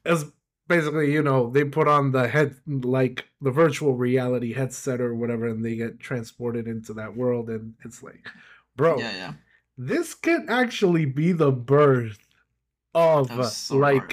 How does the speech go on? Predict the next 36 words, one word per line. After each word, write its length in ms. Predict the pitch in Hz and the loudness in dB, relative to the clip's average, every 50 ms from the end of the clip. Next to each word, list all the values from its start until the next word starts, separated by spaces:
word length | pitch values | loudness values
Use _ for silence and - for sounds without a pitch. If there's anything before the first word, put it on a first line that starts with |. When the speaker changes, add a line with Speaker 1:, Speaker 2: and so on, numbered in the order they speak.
| - | -14
Speaker 2:
Art. 80 | - 147 - _ _ _ _ _ _ _ _ _ _ | -14 -16 -18 _ _ _ _ _ _ _ _ _ _
Speaker 1:
of 200 | 143 147 139 131 | -2 -2 -2 -2
Sword 420 | 131 - - - 175 170 160 156 | -6 -10 -4 0 4 4 4 6
Art 200 | 156 147 147 143 | 6 6 6 6
Online, 540 | 139 139 135 123 123 131 135 139 135 131 127 | 4 2 2 0 0 0 0 2 2 2 0
like, 240 | 123 123 127 120 120 | 0 0 0 -2 -4
you 360 | 123 127 139 165 185 202 202 180 | -4 -2 0 0 2 2 0 0
being 400 | 151 139 156 151 160 156 147 147 | -2 -4 -2 -2 -2 -2 0 0
able 360 | 147 147 143 143 147 147 143 | 0 0 0 0 -2 -2 -2
to 100 | - 127 | -4 -8
put 320 | 113 - - 147 147 143 143 | -8 -6 -6 -6 -6 -4 -4
that 260 | 135 139 139 135 - | -4 -4 -6 -4 -2
thing 240 | 139 135 131 131 131 | -2 0 0 0 0
on 440 | 131 135 135 131 131 131 131 127 - - - - - - _ _ _ _ _ _ _ _ | 0 0 0 0 0 -2 -2 -4 -6 -12 -20 -20 -20 -20 _ _ _ _ _ _ _ _
and 180 | 139 139 131 120 | -2 -2 2 2
basically 640 | 139 147 147 147 - 139 131 143 139 131 127 117 - - _ _ _ _ _ _ _ | 2 2 2 0 -2 -6 -4 0 0 0 0 0 -4 -10 _ _ _ _ _ _ _
transport 960 | - - - 156 147 139 135 135 - - - - 143 143 143 139 143 139 - _ _ | -16 -6 -2 -2 0 0 -2 -4 -6 -12 -12 -2 2 4 4 4 2 0 -8 _ _
yourself 840 | 151 135 127 135 131 131 - - - 135 131 131 127 - - - _ _ _ _ _ _ _ _ | -6 0 2 2 2 2 0 -2 0 2 4 2 2 0 -4 -12 _ _ _ _ _ _ _ _
to, 100 | - 160 | -4 -2
like, 220 | 151 143 139 135 | 0 2 2 2
a 80 | 127 120 | 2 0
virtual 600 | 117 113 151 151 147 139 139 - 139 139 139 135 | -2 0 2 2 2 2 0 -2 0 2 2 2
reality 760 | 123 123 123 117 120 117 117 123 127 127 127 127 123 123 120 | 2 2 0 0 0 0 0 0 0 0 0 0 0 -2 -2
world, 440 | 117 120 127 127 127 127 123 123 120 | -2 -2 0 2 2 2 2 0 0
like 180 | 120 117 113 117 | -2 -4 -4 -6
an 140 | 113 113 | -6 -4
M 160 | 127 131 131 131 | -2 -2 0 0
M 120 | 120 120 | -2 -2
O 160 | 123 117 120 120 | -4 -4 -4 -4
R 120 | 120 113 | -6 -6
P 180 | 117 120 117 113 | -8 -10 -12 -10
G 220 | 113 117 117 117 120 | -8 -6 -4 -4 -4
or 80 | 123 | -4
something 340 | 123 - - 123 117 120 123 | -6 -8 -8 -10 -8 -8 -8
like 240 | 120 120 120 113 113 | -6 -6 -8 -8 -8
that. 260 | 123 120 117 113 117 | -6 -6 -6 -8 -10